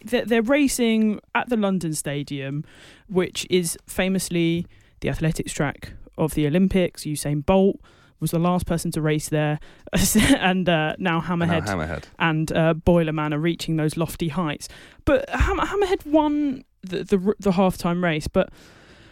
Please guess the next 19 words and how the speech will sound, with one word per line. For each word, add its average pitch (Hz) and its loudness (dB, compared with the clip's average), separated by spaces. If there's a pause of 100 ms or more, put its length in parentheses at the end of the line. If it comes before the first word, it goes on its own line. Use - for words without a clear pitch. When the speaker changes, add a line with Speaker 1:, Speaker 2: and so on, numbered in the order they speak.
(220)
Speaker 1:
I 277 2
can't 370 0
say 339 -4
that 294 0
it 240 2
was 240 0
a 240 2
great 233 4
performance 190 0
because 233 4
it, - -16 (180)
it's, - 0 (400)
it's - 2
sort - 4
of 220 0 (180)
a, 135 -2
a 220 4
hammer 214 4 (360)
forged 214 4